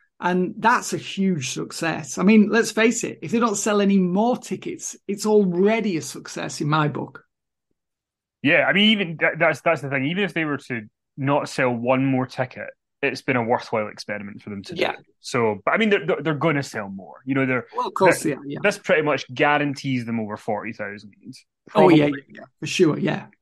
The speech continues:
Speaker 2: probably
Speaker 1: Absolutely.
Speaker 2: fifty, I would say, based on you know, the, the on sales and stuff. But yeah, I mean, it's, it's gonna be interesting to see. I mean,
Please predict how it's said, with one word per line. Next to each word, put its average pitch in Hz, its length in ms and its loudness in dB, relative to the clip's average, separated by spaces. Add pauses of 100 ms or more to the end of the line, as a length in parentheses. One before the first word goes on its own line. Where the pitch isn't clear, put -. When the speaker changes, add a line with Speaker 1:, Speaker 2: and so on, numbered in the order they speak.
(100)
Speaker 2:
probably 170 200 2
Speaker 1:
Absolutely. 180 360 2
Speaker 2:
fifty, 123 380 -2
I 104 40 -8
would 107 140 -16
say, 107 400 -14 (160)
based 120 320 -2
on 98 380 -6 (220)
you 151 80 -2
know, 113 160 -2
the, 113 280 -8
the 120 100 -2
on 113 180 0
sales 113 260 -4
and 101 80 -14
stuff. 101 240 -8
But 131 140 0 (480)
yeah, 226 100 2
I 226 40 0
mean, 226 100 0
it's, 202 140 -2
it's 180 240 0
gonna 170 220 0
be 143 420 -4 (140)
interesting 156 400 -2
to 127 100 -8
see. 139 300 2
I 143 40 0
mean, 143 280 2